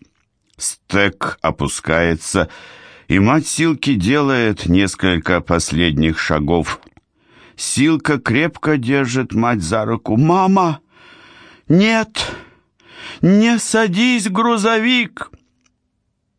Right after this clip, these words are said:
Конвойные смотрят, как мать Силки высвобождается из объятий дочери,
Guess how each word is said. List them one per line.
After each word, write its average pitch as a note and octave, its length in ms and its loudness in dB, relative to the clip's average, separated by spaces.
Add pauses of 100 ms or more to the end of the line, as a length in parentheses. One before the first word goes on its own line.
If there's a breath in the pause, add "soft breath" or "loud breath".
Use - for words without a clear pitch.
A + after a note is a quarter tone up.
(680)
Конвойные F2 1200 -2
смотрят, D#2+ 800 -2
как - 340 -2
мать D2+ 340 0
Силки F#2+ 760 0 (400)
высвобождается F#2 1400 0
из C#2+ 180 -2
объятий C#2 640 0
дочери, G#2 680 -2